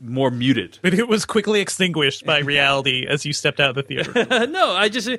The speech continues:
Speaker 1: I just mean I don't think I felt them quite as acutely as I did when I saw
Speaker 2: Okay.
Speaker 1: the Lego
Speaker 2: Yeah,
Speaker 1: Movie.
Speaker 2: yeah, yeah.
Speaker 1: And part of that is
Speaker 2: Yeah.
Speaker 1: because they're trying to thread a really, um, thin, you know, needle, I guess, in, in Lego Movie. Like, m-, take this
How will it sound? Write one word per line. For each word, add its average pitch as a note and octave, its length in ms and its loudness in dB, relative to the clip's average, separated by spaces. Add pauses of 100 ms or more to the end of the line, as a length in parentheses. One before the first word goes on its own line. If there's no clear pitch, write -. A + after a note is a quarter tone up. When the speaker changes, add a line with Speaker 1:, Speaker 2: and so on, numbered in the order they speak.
(260)
Speaker 1:
I A#3 100 0
just B3 120 -4
mean C4+ 140 0
I G#3+ 140 2
don't A#3 180 2
think A#3 140 -4
I G3+ 100 4
felt G#3 280 -2
them F3+ 200 -2
quite F3+ 300 0
as C#3+ 120 -2
acutely C#3+ 440 -4
as A#2 100 -2
I A#2+ 80 -2
did A2+ 160 -2
when A#2+ 80 -4
I A#2 60 0
saw - 80 -2
Speaker 2:
Okay. - 120 -2
Speaker 1:
the A3+ 60 4
Lego G3 140 0
Speaker 2:
Yeah, - 80 0
Speaker 1:
Movie. - 140 2
Speaker 2:
yeah, C#3 160 0
yeah. B2 140 2
Speaker 1:
And G#3+ 80 0
part F#4 160 0
of E4+ 60 0
that D4+ 100 2
is B3 80 -2
Speaker 2:
Yeah. G#3+ 60 -2
Speaker 1:
because G#3 180 0
they're A#3 180 0
trying G#3 320 0
to F3 120 -6
thread D#3+ 400 2
a C3 160 0
really, B2+ 800 0 (340)
um, A2+ 540 -2
thin, C3 680 0
you A#2+ 80 -4
know, A2 180 0
needle, G#2+ 560 -2
I A2 80 -4
guess, G#2 360 -4
in, A2+ 420 -6
in A2 180 -6
Lego A#2 260 0
Movie. G#2+ 240 -2
Like, A2 280 -4 (480)
m-, D3+ 140 -4
take A3 320 0
this - 340 0